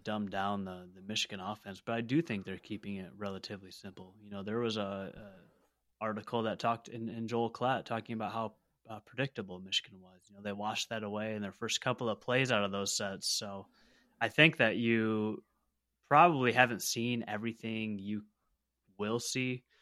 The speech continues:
Uh, I think Indiana showed that on the road, uh, he can throw, you know, thirty-five times and still keep,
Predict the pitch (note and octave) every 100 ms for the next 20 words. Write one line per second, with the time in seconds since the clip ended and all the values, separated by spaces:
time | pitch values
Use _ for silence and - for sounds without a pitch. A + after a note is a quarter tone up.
0 | _ _ - G2+ G2 G2 G2 - _ _
1 | _ C3+ B2 - C3 - _ _ C#3+ C#3
2 | B2 A2+ B2 B2+ A#2+ - A#2 A#2 A2 G#2+
3 | F#2 G#2+ A2 G#2 G#2 A2 A2+ A#2 - _
4 | _ _ - A2+ G#2+ G#2 G2+ B2 - B2
5 | B2+ - G#2+ F#2+ F#2 _ A2 G2+ G2 _
6 | - G#2+ G#2 G#2 A2 G#2 G2+ - G#2 G#2
7 | G2 G2+ - - A2+ A2 - G#2+ G#2+